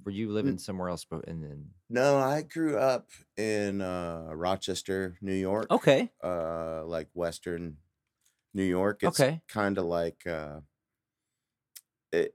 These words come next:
Speaker 2: it's, you
Speaker 1: On
Speaker 2: know,
Speaker 1: the
Speaker 2: it's
Speaker 1: Erie?
Speaker 2: real close to Buffalo.
Speaker 1: Yeah.
Speaker 2: It's, like, the next city over. Um,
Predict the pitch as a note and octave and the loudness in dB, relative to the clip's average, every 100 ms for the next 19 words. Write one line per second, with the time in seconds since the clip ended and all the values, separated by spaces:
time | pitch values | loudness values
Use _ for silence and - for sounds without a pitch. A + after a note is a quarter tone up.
0 | - G#2 G#2 - - _ _ _ _ _ | 0 0 2 -4 -4 _ _ _ _ _
1 | A#2+ G#2+ F2 G2 F#2+ G2+ G#2 A#2+ G#2 - | -2 0 0 -2 0 0 0 -2 -2 0
2 | G#2 - F#2+ D#2 F2 - D#2 A#1+ C#2 - | 0 0 -2 2 0 0 -4 -4 -6 -10
3 | F#2 F#2 E2 C#2+ F2 - F2 - G2+ F2+ | -4 -2 -2 -2 -4 0 -2 0 -2 -2
4 | - - G2 F2 D#2+ E2 D2+ D#2+ D#2 _ | -2 -2 -2 0 0 0 0 -4 -6 _
5 | _ _ _ - E2 D#2 D#2 D2+ D2 | _ _ _ -4 -2 0 -4 -8 -12